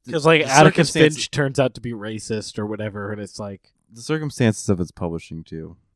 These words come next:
Speaker 2: Yeah, not great.
Speaker 1: really suck. Really depressing.
Speaker 2: But
Speaker 1: She was such a cool person.
Speaker 2: Right. But, I, I mean, I think that, I don't know. I, I just, never mind. I forgot my thought. Sorry.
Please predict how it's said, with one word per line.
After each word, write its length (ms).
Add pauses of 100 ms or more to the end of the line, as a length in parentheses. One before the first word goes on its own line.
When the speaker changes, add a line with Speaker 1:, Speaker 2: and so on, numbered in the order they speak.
(120)
Speaker 2:
Yeah, 260
not 240
great. 300 (160)
Speaker 1:
really 220
suck. 460 (120)
Really 160
depressing. 560 (260)
Speaker 2:
But 200
Speaker 1:
She 120
was 100
such 160
a 40
cool 200
person. 420 (360)
Speaker 2:
Right. 320 (160)
But, 160
I, 160
I 40
mean, 320
I 120
think 320
that, 260 (340)
I 100
don't 100
know. 160 (100)
I, 100 (380)
I 100
just, 340 (140)
never 180
mind. 220
I 120
forgot 240
my 180
thought. 180 (280)
Sorry. 420